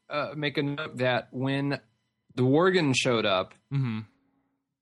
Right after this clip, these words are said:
Speaker 1: there was a lot of murmuring about, "Oh, finally, a character that's got some, uh,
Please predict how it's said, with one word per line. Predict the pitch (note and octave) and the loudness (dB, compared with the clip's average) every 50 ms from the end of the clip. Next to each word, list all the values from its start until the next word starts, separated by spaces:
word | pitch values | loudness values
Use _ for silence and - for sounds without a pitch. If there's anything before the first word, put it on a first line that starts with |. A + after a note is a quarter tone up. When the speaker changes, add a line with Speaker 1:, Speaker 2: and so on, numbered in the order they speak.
| _ - | _ 0
Speaker 1:
there | C#3 B2+ | 2 2
was | C3 C3+ C3+ B2 | 4 2 2 2
a | C3+ | 0
lot | C3+ C#3 C#3 C#3 C#3 | 2 4 4 4 4
of | C#3 C3+ B2+ A#2+ | 4 2 2 0
murmuring | A#2+ B2 C3+ - C3 B2+ C#3 C#3 C#3 C3+ B2+ A#2+ A#2+ A#2 A#2 | -4 -8 -8 -4 -2 0 0 2 2 2 2 0 0 0 -2
about, | A#2 - A#2 A#2 A2+ A2 A2+ G#2 - | -2 0 0 2 4 2 2 0 -2
"Oh, | G#2+ F#2 F2 | -10 -14 -14
finally, | - - - B2 B2+ C3+ C#3+ D3+ D#3 D3 C#3 C3 B2+ A#2+ A2 G2+ F#2+ F2+ | -16 -10 -4 -2 0 2 2 2 4 4 4 4 2 2 0 0 -2 -4
a | D#2 G#2+ A#2 | -6 -8 -8
character | - - - B2 B2+ B2+ B2+ B2 B2 B2 A#2+ A2+ A2 G#2+ | -10 -6 -4 -2 -2 -2 -2 -4 -4 -4 -2 -2 -2 -2
that's | G#2 G#2 G#2 - | -2 -4 -4 -4
got | - A#2 G#2+ G#2+ - | -4 -2 -2 -2 -4
some, | - A2 G#2 | -4 -4 -4
uh, | G2+ G#2 G#2+ A2 - C3 C#3 C#3 C3 B2+ A#2 G#2+ G2 F#2 F2+ | -4 -4 -6 -6 -4 -2 -2 0 0 0 0 0 -2 -4 -6